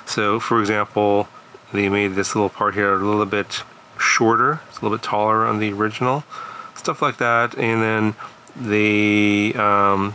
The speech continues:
reduced some of the material in here, and then they put these sort of, I don't know,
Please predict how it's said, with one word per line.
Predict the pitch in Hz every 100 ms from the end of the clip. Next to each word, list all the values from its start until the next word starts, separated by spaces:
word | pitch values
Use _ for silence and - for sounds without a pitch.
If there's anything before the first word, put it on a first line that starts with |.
| -
reduced | - 113 101 110
some | - 107
of |
the | 101
material | 95 - 117 110 110
in | 107
here, | 107 107 117
and | 107 101
then | 98
they | 98
put | - 107 -
these | 104 98
sort | - - 98
of, | 98 95 95 - - - - - - -
I | -
don't | 110
know, | 95 95